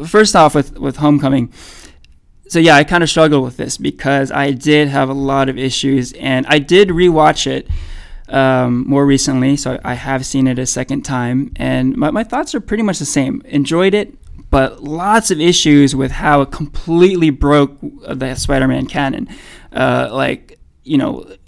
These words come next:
really just almost pissing on, uh, like, the original Spider-Man story, you know, like, completely, like, changing it, like, in crazy ways. Um, and I, you know, I have to be honest that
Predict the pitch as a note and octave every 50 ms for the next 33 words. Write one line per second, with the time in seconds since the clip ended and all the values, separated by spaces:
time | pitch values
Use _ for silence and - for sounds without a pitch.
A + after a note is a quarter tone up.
0 | - - D3 D3 D3+ D3+ D#3+ E3 D#3+ D3+ D3 C#3 C3+ B2+ B2 - C#3 C3 - -
1 | - - - - - - _ - - - - A#3+ E3+ - - - - - - A3
2 | - - D#3+ C#3 C3 C3 B2+ B2+ B2+ B2 B2 B2 B2 - - - - - - -
3 | - - C3 C3+ C3 B2+ B2+ B2 A#2+ A#2+ A#2+ A#2+ - - C3 C3+ - - - -
4 | - - - - - - - C3+ C3 C3 B2+ C#3+ D#3+ D3 D3+ D3+ C#3 C3 B2+ B2+
5 | C3 - - - - - - - C#3 C3+ C3 B2+ B2 B2+ C3 B2 A#2+ - - -
6 | C#3 - - - - - - C#3 C3+ C3+ C3+ C3+ - - C#3+ C3+ C3+ - - -
7 | F3 F3 F3+ D#3+ D3+ D3 C#3+ C#3+ C#3 C#3 - - - - - - - - - C#3
8 | C#3 C#3 C3+ C3+ C3 - - - - - - - - - _ - - - - -
9 | C3 C3 - - - - - - E3+ D3+ C#3 B2+ A#2+ A#2+ - - - - - -
10 | - - - - - - - _ - - - C#3+ C#3 C3+ C3+ C3+ C3 B2+ B2 B2
11 | B2 - _ _ _ _ _ - _ _ _ _ _ - _ _ - D#3+ D#3+ D#3
12 | D3+ - - - - D3+ D#3 D#3 E3+ F3+ F3 D3+ D#3 F3+ G#3 G3+ G3+ F3 D3+ C#3+
13 | D3 D#3 D#3 C#3+ C3 B2+ - - - - - C#3 C3 C3 B2+ B2 - -